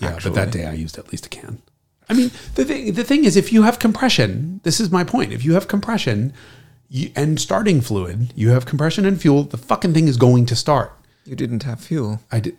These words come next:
Speaker 1: well, I had, the fuel was the starting fluid, and then there was a fire extinguisher, <laughs> which was the, the quote-unquote diesel that was in the tank that stopped anything from lighting on fire. I mean, I could light a leaf on fire and put a drop of that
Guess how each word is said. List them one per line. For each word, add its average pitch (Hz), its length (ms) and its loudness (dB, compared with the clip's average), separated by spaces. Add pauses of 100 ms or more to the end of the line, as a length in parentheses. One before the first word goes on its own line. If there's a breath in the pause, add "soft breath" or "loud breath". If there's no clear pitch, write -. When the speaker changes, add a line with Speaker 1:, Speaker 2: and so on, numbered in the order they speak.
(120)
Speaker 1:
well, 120 260 2
I 110 160 0
had, 110 160 0
the 110 80 -4
fuel 214 380 4
was 135 260 2
the 117 80 -4
starting 180 320 -2
fluid, - 380 -10
and 117 180 2
then 135 160 4
there 120 140 4
was 113 160 0
a 107 60 -2
fire 180 340 -2
extinguisher, 95 520 -4
<laughs> 95 140 -4
which - 200 -2
was 120 240 4
the, 127 140 4
the 120 240 -2 (500 loud breath)
quote-unquote 117 500 2
diesel 120 260 2
that 107 140 0
was 104 120 0
in 98 80 -4
the 90 80 -8
tank 139 360 -2 (260 loud breath)
that - 180 -8
stopped - 460 -2
anything 131 480 4
from 101 180 -2
lighting 98 240 -2
on 87 120 -8
fire. - 420 -4
I 101 40 -4
mean, 104 100 -2
I 110 80 0
could 123 120 -2
light 131 200 4
a 113 40 2
leaf 123 360 2
on 95 160 -2
fire 85 420 -6 (320 loud breath)
and 101 320 -2
put 127 160 0
a 104 60 -2
drop 117 300 4
of 92 100 -4
that 92 240 -4